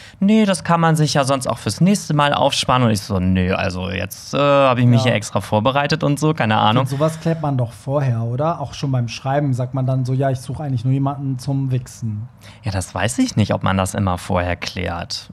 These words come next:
Speaker 1: Also ich mach das eigentlich nicht.
Speaker 2: Weil ich würde auch, so wie du, immer davon ausgehen, dass es full, also volle Pulle ist, also sprich ficken. Und würde immer davon ausgehen, dass wenn ich das nicht will,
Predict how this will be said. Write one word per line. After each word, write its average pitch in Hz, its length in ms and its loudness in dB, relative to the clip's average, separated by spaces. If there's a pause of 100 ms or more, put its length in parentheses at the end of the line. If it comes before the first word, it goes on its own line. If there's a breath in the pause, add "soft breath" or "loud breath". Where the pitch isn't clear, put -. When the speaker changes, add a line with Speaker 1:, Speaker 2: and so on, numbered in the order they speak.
Speaker 1:
Also 104 260 -2
ich - 240 -14
mach 120 200 -2
das - 180 -6
eigentlich 110 380 0
nicht. 107 500 0 (260 loud breath)
Speaker 2:
Weil 160 160 0 (100)
ich 226 200 -8
würde 160 340 -4
auch, 170 280 -4
so 143 180 -10
wie 147 60 -14
du, 160 280 -10
immer 202 240 -2
davon 170 300 -6
ausgehen, 156 360 -4
dass 143 180 -6
es - 200 -10 (160)
full, 156 520 0
also 127 400 -4
volle 147 340 -4
Pulle 156 380 -4
ist, 208 220 -8
also 131 160 -4
sprich 123 320 -8
ficken. 208 520 -6 (380 loud breath)
Und 151 120 -2
würde 160 200 4
immer 185 260 0
davon 190 220 -2
ausgehen, 170 180 -4
dass 127 100 -6
wenn 156 120 0
ich 131 80 -6
das - 240 -8
nicht 131 200 -2
will, 190 220 -2